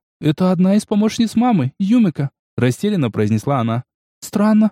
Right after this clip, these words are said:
что она тут делает? За мной, что ли, пришла? Так я вроде бы сегодня ничего и не натворила. Я вообще весь день пай-девочка, даже ни с кем не подралась ни разу». Приблизившись к нам,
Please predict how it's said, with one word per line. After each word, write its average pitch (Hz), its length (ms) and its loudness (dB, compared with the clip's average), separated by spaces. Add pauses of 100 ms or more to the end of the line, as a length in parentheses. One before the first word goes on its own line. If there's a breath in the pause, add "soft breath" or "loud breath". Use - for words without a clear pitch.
(160)
что - 280 -4
она 196 160 2
тут 151 160 -2
делает? 170 420 0 (360)
За 165 200 0
мной, 196 180 2
что 247 160 -2
ли, 202 80 2
пришла? 170 420 -2 (300)
Так 196 140 0
я 202 120 4
вроде 202 300 0
бы 202 100 0
сегодня 208 380 2
ничего 190 380 0
и 220 60 2
не 220 100 2
натворила. 214 580 0 (260)
Я 147 220 0
вообще 190 380 0
весь 185 180 0
день 208 260 0
пай-девочка, 208 720 0 (220)
даже 160 280 0
ни 175 100 4
с 170 100 -2
кем 208 160 2
не 196 100 2
подралась 208 500 0
ни 196 100 2
разу». 160 360 0 (560)
Приблизившись 175 680 0
к - 40 -16
нам, 208 240 -4